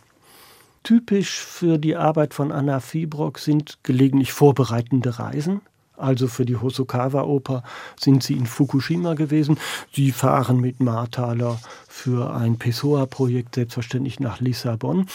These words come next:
Für den Wojciech von Büchner sind sie in die hessische Provinz gereist mit ihrem Regisseur Jossi Wieler. Und in dem großen weißen Buch steht,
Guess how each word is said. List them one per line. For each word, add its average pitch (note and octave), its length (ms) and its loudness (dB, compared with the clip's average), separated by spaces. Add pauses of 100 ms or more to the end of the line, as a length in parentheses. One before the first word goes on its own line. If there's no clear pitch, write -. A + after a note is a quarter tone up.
(240)
Für C3+ 600 6 (400)
den A#2+ 80 0 (100)
Wojciech F3+ 640 4
von B2+ 240 2
Büchner D3+ 540 2
sind C#3+ 300 4
sie C#3+ 320 2 (180)
in C#3 260 6
die C3 320 4
hessische D3 760 4
Provinz C3 640 0
gereist F3 720 -6 (460)
mit C3+ 220 0
ihrem C3 340 2
Regisseur B2 840 0
Jossi B2 360 -2
Wieler. D#3 360 -4 (360)
Und D#3+ 380 4 (480)
in G#3 300 6
dem E3+ 420 4
großen E3+ 500 4
weißen C#3+ 380 2
Buch E3 300 -2
steht, F#3 540 -2